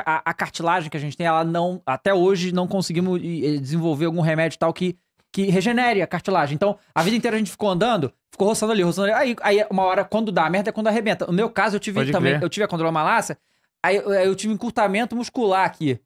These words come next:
Speaker 1: E aí era isso que doía pra caralho, era esse, eh, encurtamento. Aí eu fiz fisioterapia,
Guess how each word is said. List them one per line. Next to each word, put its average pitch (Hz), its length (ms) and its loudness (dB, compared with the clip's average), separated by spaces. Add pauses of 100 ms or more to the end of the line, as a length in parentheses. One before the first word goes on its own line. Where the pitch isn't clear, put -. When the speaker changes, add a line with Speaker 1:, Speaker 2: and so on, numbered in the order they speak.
Speaker 1:
E 151 80 -2
aí 160 100 2
era 196 180 2
isso - 120 -4
que - 100 -20
doía 214 240 2
pra 208 160 -2
caralho, 180 580 0
era 131 160 0
esse, 165 380 -4
eh, 160 140 -6
encurtamento. 175 560 -2
Aí 151 80 0
eu - 20 -6
fiz 160 160 -10
fisioterapia, 190 720 -2